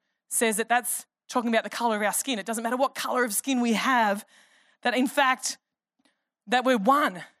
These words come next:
It doesn't matter if we're uncircumcised or circumcised, which is a weird place to leave that on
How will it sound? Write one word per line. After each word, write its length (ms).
It 80
doesn't 220
matter 180
if 140
we're 260
uncircumcised 720
or 80
circumcised, 880
which 120
is 100
a 40
weird 240
place 280
to 80
leave 260
that 200
on 300